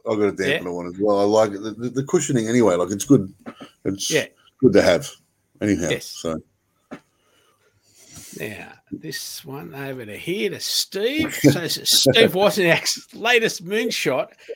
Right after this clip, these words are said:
Speaker 2: is a private space company. I've got a little bit of
Speaker 1: Wow.
Speaker 2: echo there again. But Engadget reports Steve Wozniak has started a company called Privateer Space.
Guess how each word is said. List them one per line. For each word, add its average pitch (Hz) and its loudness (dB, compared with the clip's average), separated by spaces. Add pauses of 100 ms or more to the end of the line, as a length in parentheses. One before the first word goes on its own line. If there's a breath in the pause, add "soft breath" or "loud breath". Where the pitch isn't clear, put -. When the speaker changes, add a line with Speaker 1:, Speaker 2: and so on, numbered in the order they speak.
Speaker 2:
is 165 -4
a 180 0
private 180 0
space 240 -2
company. - -4 (1900)
I've 131 -10
got 127 -10
a - -12
little 143 -8
bit 113 0
of - 2
Speaker 1:
Wow. - 0
Speaker 2:
echo 139 -4
there 120 -4
again. 123 -10 (200)
But 123 -20 (680 soft breath)
Engadget 190 2
reports 170 -2
Steve 196 -2
Wozniak 165 -4
has 156 -6
started 160 -2
a - -16
company 160 -6
called 151 -6
Privateer 151 -4
Space. - -6